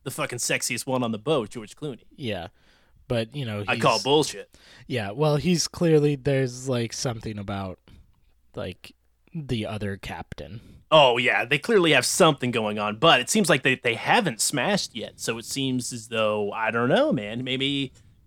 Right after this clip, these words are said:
Speaker 1: I, I'd imagine this is just more so George Clooney himself being like,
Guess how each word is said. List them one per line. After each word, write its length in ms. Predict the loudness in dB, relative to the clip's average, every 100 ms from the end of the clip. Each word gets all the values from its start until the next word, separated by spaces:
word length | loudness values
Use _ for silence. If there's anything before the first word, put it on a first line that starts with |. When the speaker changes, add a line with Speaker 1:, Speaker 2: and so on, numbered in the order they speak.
| _ _ 4
Speaker 1:
I, 220 | 8 10
I'd 60 | 10
imagine 360 | 10 8 8
this 180 | 4 2
is 80 | 2
just 200 | 0 4
more 180 | 4 4
so 380 | 4 2 2
George 340 | -2 -2 -2 -2
Clooney 220 | -4 -4
himself 480 | -4 -4 -2 -4 -4
being 180 | -10 -10
like, 240 | -12 -14